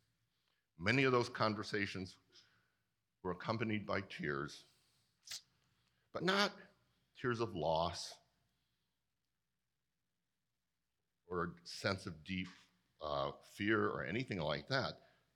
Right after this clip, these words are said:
They were tears of appreciation for the lives that we had shared.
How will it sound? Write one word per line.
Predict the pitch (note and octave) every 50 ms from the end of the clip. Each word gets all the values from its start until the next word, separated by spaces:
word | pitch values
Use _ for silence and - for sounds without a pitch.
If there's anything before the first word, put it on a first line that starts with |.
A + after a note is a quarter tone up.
| _ -
They | D3 E3+
were | E3 D3+ D3 - - - - - -
tears | B2+ A#2+ A#2 A#2 A2+ -
of | - - -
appreciation | E2 - - - - A#2+ A#2 - - G2+ D#2+ D#2 D#2 - - F2 - -
for | - F2
the | F2
lives | D#2+ D#2 D2 D2 D2+ D2 C#2+ -
that | - D#2+ D2
we | D#2
had | D#2+ D2 -
shared. | - - C#2+ A#1 A#1 A1 A1